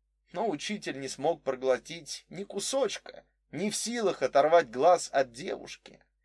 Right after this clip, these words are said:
На вопрос о её способностях он тут же забормотал, что она невероятно одарена,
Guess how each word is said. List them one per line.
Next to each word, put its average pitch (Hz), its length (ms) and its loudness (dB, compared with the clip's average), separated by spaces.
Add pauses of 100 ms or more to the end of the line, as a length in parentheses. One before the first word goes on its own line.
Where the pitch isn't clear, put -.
(500)
На 127 120 0
вопрос 233 460 8
о 208 60 2
её 185 220 0
способностях - 1200 -2
он 151 180 -10
тут 135 240 -10
же 117 300 -6
забормотал, 113 920 4
что - 240 -8
она 147 240 2
невероятно 123 800 2
одарена, 117 880 -2